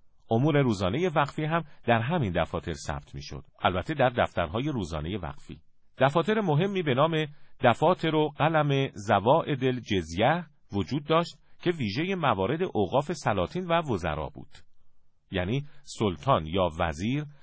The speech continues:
وقتی از منطقه‌ای قبطی نشین جزیه می‌گرفت یا از گوسفندهای گله‌داران عوارض دریافت می‌کرد و به مصرف امور تعیین شده می‌رساند، درصدی می‌ماند. این زوائد باید وقف و در همین دفتر ثبت می‌شد.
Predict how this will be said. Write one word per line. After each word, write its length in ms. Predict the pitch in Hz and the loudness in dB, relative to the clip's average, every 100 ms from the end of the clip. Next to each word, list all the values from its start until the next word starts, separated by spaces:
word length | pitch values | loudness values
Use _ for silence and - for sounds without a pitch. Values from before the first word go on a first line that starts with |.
| - | -4
وقتی 280 | 110 131 139 | 0 0 2
از 140 | 143 120 | 0 2
منطقه‌ای 680 | 98 87 90 82 113 143 | 0 0 -4 -2 0 -2
قبطی 440 | 139 104 - - 90 | -2 -4 -4 -6 -4
نشین 460 | 85 - 139 78 - | -4 -4 -4 -4 -6
جزیه 400 | 95 80 80 90 | -4 -4 -4 -6
می‌گرفت 680 | 87 76 82 101 139 - 143 - - - - | -6 -4 -2 -2 -4 -8 -16 -16 -20 -20 -10
یا 240 | 98 139 | 4 6
از 220 | 165 113 98 | 6 2 0
گوسفندهای 680 | 104 - 107 98 101 156 165 | -6 -2 -2 0 -2 -4 -2
گله‌داران 720 | 123 98 92 87 90 110 127 - | 0 0 0 2 2 2 0 0
عوارض 500 | 95 85 85 120 156 | -2 0 0 -2 -2
دریافت 460 | 101 78 78 73 | -4 -4 -6 -8
می‌کرد 360 | 82 78 90 78 - - - | -12 -8 -6 -6 -10 -10 -2
و 100 | 104 | 0
به 140 | 110 | 0
مصرف 440 | 113 104 - 151 - - | -2 -2 -4 -4 -4 -4
امور 340 | 101 131 175 | -4 -2 -4
تعیین 460 | - 117 101 101 92 | -4 -6 -4 -6 -6
شده 280 | 101 92 | -6 -6
می‌رساند، 540 | 92 90 92 - 170 190 - - - 135 | -6 -6 -6 -2 -4 -4 -10 -20 -6 2
درصدی 440 | 139 143 180 185 | 2 2 -2 -2
می‌ماند. 500 | 156 123 92 82 92 - - - | 0 0 0 -2 -6 -18 -20 -4
این 200 | 190 214 | -2 0
زوائد 440 | 180 151 147 156 147 - - | 2 2 2 -2 -4 -20 -10
باید 460 | 95 120 107 151 143 95 | 4 6 6 4 0 2
وقف 360 | 123 180 - - | 4 4 -2 -2
و 80 | 107 | 2
در 120 | 104 | 2
همین 260 | 135 190 120 | 0 -2 0
دفتر 240 | 87 101 | 0 -2
ثبت 380 | 95 82 71 - | -4 -8 -10 -12
می‌شد. 300 | 71 - - | -16 -16 -18